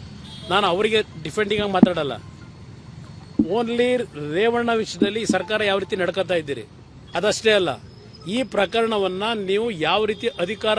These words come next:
ದುರುಪಯೋಗ ಪಡಿಸ್ಕೊಂಡು ಇವತ್ತು ಯಾವ ರೀತಿ ತನಿಖೆ ನಡೀತಾ ಇದೆ, ಇದನ್ನ ಅವರೆಲ್ಲ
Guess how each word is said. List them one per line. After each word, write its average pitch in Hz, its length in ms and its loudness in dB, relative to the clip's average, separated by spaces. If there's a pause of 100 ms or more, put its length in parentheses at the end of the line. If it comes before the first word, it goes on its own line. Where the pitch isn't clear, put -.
(120)
ದುರುಪಯೋಗ 196 480 0
ಪಡಿಸ್ಕೊಂಡು 170 480 -4 (720)
ಇವತ್ತು 208 240 2 (120)
ಯಾವ 190 160 6
ರೀತಿ - 120 -8 (120)
ತನಿಖೆ 226 340 4
ನಡೀತಾ 175 340 0
ಇದೆ, 175 160 2 (680)
ಇದನ್ನ 226 220 2 (120)
ಅವರೆಲ್ಲ 170 340 2